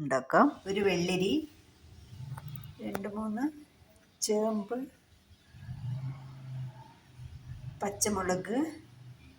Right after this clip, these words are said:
ഇഞ്ചി, കറിവേപ്പില, തേങ്ങ, അരയ്ക്കാൻ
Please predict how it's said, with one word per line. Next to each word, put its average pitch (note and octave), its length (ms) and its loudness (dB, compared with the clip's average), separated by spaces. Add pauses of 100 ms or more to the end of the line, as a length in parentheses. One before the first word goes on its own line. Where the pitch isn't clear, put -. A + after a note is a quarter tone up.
(140)
ഇഞ്ചി, G#3 480 2 (1000)
കറിവേപ്പില, F#3 560 0 (1700)
തേങ്ങ, F#3 640 2 (1800)
അരയ്ക്കാൻ G#3 480 -2